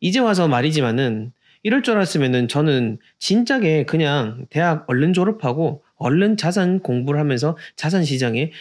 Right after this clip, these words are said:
뛰어들었을 걸 하는 후회가 남는 게 제 솔직한 마음입니다.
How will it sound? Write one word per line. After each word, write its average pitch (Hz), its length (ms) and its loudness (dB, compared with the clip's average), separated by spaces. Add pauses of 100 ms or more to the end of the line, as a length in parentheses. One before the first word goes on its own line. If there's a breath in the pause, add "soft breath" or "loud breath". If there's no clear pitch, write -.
(160 loud breath)
뛰어들었을 151 680 -2
걸 131 260 0
하는 131 240 -2 (180 loud breath)
후회가 214 640 -2 (180)
남는 117 480 -2
게 127 300 -6 (640)
제 117 200 -2
솔직한 160 480 0
마음입니다. 127 640 -2